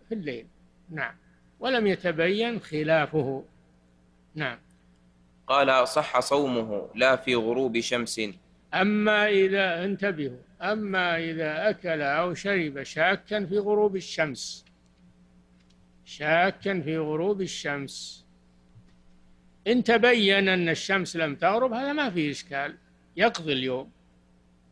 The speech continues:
Speaker 1: أما إذا لم يتبين، بقي على شكه،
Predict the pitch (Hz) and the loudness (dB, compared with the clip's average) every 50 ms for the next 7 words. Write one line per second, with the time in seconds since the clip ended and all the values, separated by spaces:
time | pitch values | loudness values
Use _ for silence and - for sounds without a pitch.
0 | _ _ _ _ _ _ _ _ - 151 165 190 202 208 220 240 247 254 254 262 | _ _ _ _ _ _ _ _ -12 -6 -2 0 2 4 4 4 4 4 4 4
1 | 285 277 254 208 185 165 - 175 165 151 170 175 165 143 139 143 151 175 190 175 | 4 4 4 4 2 2 0 0 0 2 2 2 2 2 2 0 0 0 -2 -4
2 | - _ _ _ _ _ _ _ - 160 202 233 196 190 170 160 170 196 196 185 | -10 _ _ _ _ _ _ _ -6 -2 -2 0 2 2 2 4 4 4 4 4
3 | 165 156 - - 151 143 - - - 190 208 190 | 2 2 0 -2 -6 -6 -8 -8 -8 -6 -6 -6